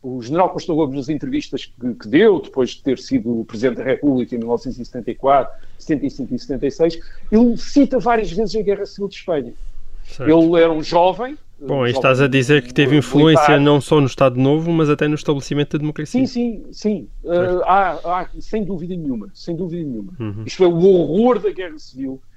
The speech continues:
Speaker 1: que para muita gente, mesmo, para muitos militares, sobretudo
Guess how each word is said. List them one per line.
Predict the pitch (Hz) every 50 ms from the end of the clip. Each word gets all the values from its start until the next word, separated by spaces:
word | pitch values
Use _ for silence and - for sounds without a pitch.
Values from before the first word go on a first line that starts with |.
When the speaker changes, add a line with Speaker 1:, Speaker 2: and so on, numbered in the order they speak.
| - - -
Speaker 1:
que | -
para | - - 190 190
muita | 185 190 240 269 233 226 233
gente, | 196 143 180 214 202 180 - - -
mesmo, | 139 165 180 170 - - - - -
para | - 160 165
muitos | 185 226 202 -
militares, | 185 190 185 202 185 190 202 202 202 208 196 190 185 - - - - -
sobretudo | - - 160 135 127 - 190 190 190 185 160